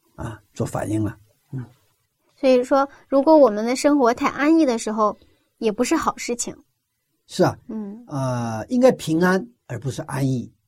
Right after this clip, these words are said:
Speaker 2: 嗯。
Speaker 1: 是吧？<laughs> 应该是平安的生活。我们跟上帝求平安的生活，我们也求上帝让我们的国家也平安，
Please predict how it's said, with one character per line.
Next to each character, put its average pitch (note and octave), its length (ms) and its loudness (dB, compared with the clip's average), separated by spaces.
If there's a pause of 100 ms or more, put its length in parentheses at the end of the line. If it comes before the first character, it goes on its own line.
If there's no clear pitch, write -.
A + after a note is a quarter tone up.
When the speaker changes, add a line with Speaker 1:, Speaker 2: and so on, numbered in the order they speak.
(540)
Speaker 2:
嗯。 A#3 140 -12
Speaker 1:
是 G3 120 -2
吧？ D#3 180 2 (380)
<laughs> G3 380 2
应 B3 120 -2
该 A#3 220 2 (220)
是 E3+ 140 -4
平 F3+ 300 -2
安 C4 140 2
的 A3+ 100 4
生 C3+ 240 -4
活。 - 240 -16 (340)
我 F3+ 120 -2
们 A#3 120 2
跟 A3+ 140 2
上 G#3+ 120 2
帝 F#3+ 100 2
求 D#3 220 -2
平 C3+ 260 -8
安 C3+ 100 -4
的 A#2+ 80 -6
生 - 180 -14
活， - 140 -18 (300)
我 D#3 120 2
们 C4+ 120 8
也 B3 100 8
求 E3+ 180 0
上 D3+ 260 0
帝 B2 220 -6 (420)
让 D#3 200 0
我 A#2 80 -4
们 A2 80 -8
的 A#2+ 120 -6
国 A#2+ 200 -8
家 A#2+ 200 -4
也 G2+ 80 -10
平 - 200 -20
安， F#2+ 200 -20